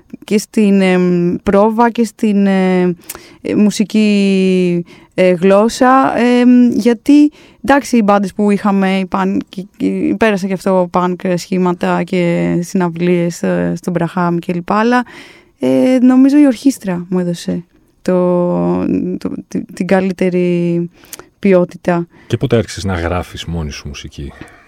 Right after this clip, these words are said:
Speaker 1: Άρχισα να
Speaker 2: Και με τι
Speaker 1: γράφω
Speaker 2: είδους, ε,
Speaker 1: το,
Speaker 2: σχήμα;
Speaker 1: το δύο χιλιάδες οκτώ.
Speaker 2: Μμμ.
Speaker 1: Α, μπράβο. Λοιπόν, και τώρα ερχόμαστε, ε, στο θέατρο. Στην πραγματικότητα,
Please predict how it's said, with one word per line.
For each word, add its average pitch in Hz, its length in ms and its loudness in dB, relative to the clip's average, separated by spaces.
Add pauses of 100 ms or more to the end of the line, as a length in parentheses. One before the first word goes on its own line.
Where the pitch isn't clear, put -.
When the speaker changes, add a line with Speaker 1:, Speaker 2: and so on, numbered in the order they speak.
(160)
Speaker 1:
Άρχισα 214 480 -2
να 240 140 4
Speaker 2:
Και 190 60 4
με 190 60 0 (100)
τι 185 100 0
Speaker 1:
γράφω 185 340 2
Speaker 2:
είδους, 85 220 -4
ε, 196 300 0
Speaker 1:
το, 220 80 0
Speaker 2:
σχήμα; 185 720 2 (960)
Speaker 1:
το 214 120 2
δύο 190 140 2
χιλιάδες 240 300 2
οκτώ. 185 480 2 (200)
Speaker 2:
Μμμ. 78 300 -4
Speaker 1:
Α, 220 300 0
μπράβο. 185 420 0
Λοιπόν, 175 460 -2 (100)
και 190 140 -6
τώρα 220 200 0
ερχόμαστε, 202 580 0 (140)
ε, 180 540 0
στο 175 160 -8
θέατρο. 175 640 -2 (560)
Στην - 220 -8
πραγματικότητα, 202 880 0